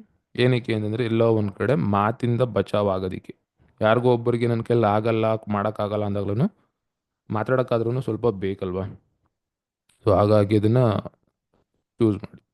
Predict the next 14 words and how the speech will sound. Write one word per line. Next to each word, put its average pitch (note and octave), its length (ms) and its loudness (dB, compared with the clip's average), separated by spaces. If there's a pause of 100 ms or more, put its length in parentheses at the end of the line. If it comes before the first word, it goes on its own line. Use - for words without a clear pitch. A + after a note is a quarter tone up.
(380)
So A2+ 80 -2
ಇಷ್ಟ್ - 200 -6
ಮಾಡಿ A2+ 260 4
ಎಂಡ್ A2 140 0
ಮಾಡಿರ್ತೀನಿ. G#2+ 600 2 (320)
ಅರ್ಲಿ A2+ 300 4
ಮಾರ್ನಿಂಗ್ A2 280 4
ಒಂದು G2+ 120 2
ವಿಡಿಯೋ A2 200 4
ಮಾಡಿ G#2 160 -2
ರೆಕಾರ್ಡ್ G#2 260 -2
ಮಾಡಿ G2 180 0
ಅಪ್ಲೋಡ್ G2+ 280 -4
ಮಾಡಿರ್ತೀನಿ. F#2+ 540 -6